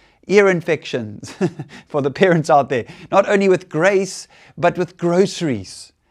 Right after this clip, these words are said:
I mean, the day-to-day stuff, the things that you really care about, actually turns out God cares about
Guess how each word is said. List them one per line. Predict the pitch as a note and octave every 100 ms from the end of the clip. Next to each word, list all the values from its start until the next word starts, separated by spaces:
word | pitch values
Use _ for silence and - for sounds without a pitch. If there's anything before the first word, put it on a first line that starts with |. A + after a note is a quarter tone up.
| _
I | -
mean, | E3+ F#3
the | F3+
day-to-day | D3 F#3 G#3+ G#3+ F3+ F#3+
stuff, | - G3+ E3+
the | D#3
things | - A3 F#3
that | F#3
you | F3 G3+
really | F#3 F#3 E3+
care | - G3+
about, | E3 D#3+ -
actually | G#3 - F3+
turns | - F#3 F3+ E3
out | E3+ D3+
God | - D#3+ E3+
cares | - D#3+ C#3+
about | C#3 C#3 C#3